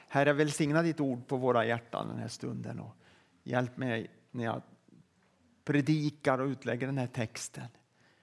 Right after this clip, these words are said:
Jag ber om det. Öppna våra hjärtan och våra sinnen. I Jesu namn. Amen. Amen. Läser man lite tidigare i det här kapitlet så är det två liknelser till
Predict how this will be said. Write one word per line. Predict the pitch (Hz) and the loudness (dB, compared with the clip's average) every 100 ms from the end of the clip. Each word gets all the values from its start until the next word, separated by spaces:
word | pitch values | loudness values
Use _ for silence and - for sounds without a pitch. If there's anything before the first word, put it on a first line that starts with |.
| _ _ _ | _ _ _
Jag | 127 | -6
ber | 120 139 139 | -2 0 0
om | 131 | -4
det. | - - - | -8 -8 -4
Öppna | 147 - 151 | -4 -4 -6
våra | 139 131 131 | -4 -4 -4
hjärtan | 123 - _ - - 110 | -6 -10 _ -10 -8 -8
och | |
våra | 104 - - | -10 -12 -12
sinnen. | - 131 120 127 139 127 | -10 -8 -10 -12 -10 -8
I | |
Jesu | 120 135 135 - 131 | 0 2 2 0 -4
namn. | 123 117 117 120 - _ _ _ - | -4 -6 -8 -14 -20 _ _ _ -8
Amen. | 117 113 117 - _ _ _ _ _ _ _ _ _ _ _ _ _ _ _ _ _ _ - | -8 -8 -12 -20 _ _ _ _ _ _ _ _ _ _ _ _ _ _ _ _ _ _ -20
Amen. | 127 123 - _ _ _ _ _ _ _ _ _ _ - - - - - - _ _ _ - | -16 -16 -16 _ _ _ _ _ _ _ _ _ _ -20 -20 -20 -20 -20 -20 _ _ _ 4
Läser | 147 185 202 | 8 8 8
man | 208 208 | 6 6
lite | 208 202 202 | 6 4 4
tidigare | 220 190 151 170 202 233 - | 6 6 8 8 8 6 2
i | 196 196 190 | 2 6 6
det | 185 | 8
här | 180 160 | 6 6
kapitlet | 165 143 143 139 147 175 202 - | 4 2 0 0 4 4 4 -2
så | - - 165 160 | -10 0 6 8
är | 151 | 6
det | 151 | 4
två | - 160 | 2 4
liknelser | 175 180 151 143 160 | 4 4 2 2 2
till | 175 240 131 73 | 6 6 6 2